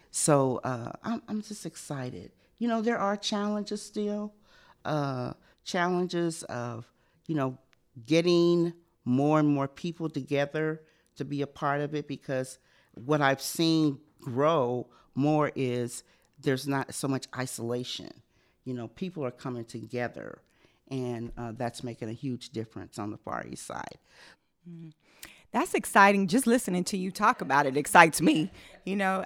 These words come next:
Speaker 2: I, I think that, um, I spend, I do spend, um, a great deal of time on the Far East Side, um, and I've come to know it better than I have ever in the past. So the work that you're doing is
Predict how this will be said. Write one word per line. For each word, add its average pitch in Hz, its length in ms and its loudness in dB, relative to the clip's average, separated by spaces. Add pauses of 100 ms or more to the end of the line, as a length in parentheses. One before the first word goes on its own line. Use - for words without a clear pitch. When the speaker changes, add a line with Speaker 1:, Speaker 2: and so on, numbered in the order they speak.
Speaker 2:
I, 180 320 0
I 190 80 2
think 208 360 0
that, 170 420 4
um, 170 420 -4 (260)
I 175 200 0 (280)
spend, 196 480 4 (400)
I 180 120 2
do 202 180 4
spend, 165 540 4 (120)
um, 170 460 -4 (420)
a 185 60 2
great 160 260 4
deal 160 160 4
of 151 80 2
time 165 340 6
on 151 80 4
the 147 60 2
Far 151 280 2
East 151 180 0
Side, 147 440 -4 (440)
um, 160 500 -4 (760)
and 170 320 6
I've 165 160 4
come 170 220 4
to - 100 0
know 160 180 8
it 147 120 4
better 156 200 6
than 147 160 2
I 156 100 2
have 156 400 2 (100)
ever 151 260 0
in 139 100 0
the 139 80 -2
past. 147 640 -2 (320)
So 202 140 2
the 196 80 6
work 190 200 8
that - 140 0
you're 208 100 6
doing 180 340 6
is 151 100 2